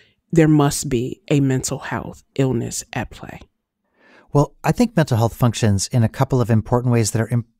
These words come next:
Speaker 2: that are kind of vital to acknowledge before unpacking that. I think, first of all, it's true that of, of these high-profile mass shootings, many do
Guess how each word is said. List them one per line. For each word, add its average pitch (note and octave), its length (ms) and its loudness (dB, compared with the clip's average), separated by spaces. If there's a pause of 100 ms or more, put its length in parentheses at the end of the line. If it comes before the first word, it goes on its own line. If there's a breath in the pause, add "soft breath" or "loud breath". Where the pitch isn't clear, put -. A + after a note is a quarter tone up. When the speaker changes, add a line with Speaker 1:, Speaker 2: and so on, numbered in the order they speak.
(180)
Speaker 2:
that D#3+ 120 0
are D3+ 140 2
kind G3 160 4
of D#3 80 4
vital A#2 320 2
to A#2 180 -6
acknowledge G#2+ 760 0
before A#2 760 0 (520 soft breath)
unpacking A2+ 560 0
that. G2 320 0
I A#2 80 2
think, A#2 320 -2 (280 soft breath)
first - 360 -2
of B2 80 2
all, A2+ 320 6
it's - 340 -6
true C#3+ 280 0
that A#2 180 0 (140)
of, A#2 120 -2 (180)
of D#3 140 0
these F3 220 2
high-profile A#2+ 840 0
mass A2 220 0
shootings, B2 580 0 (560 soft breath)
many C#3+ 460 4
do D3 560 2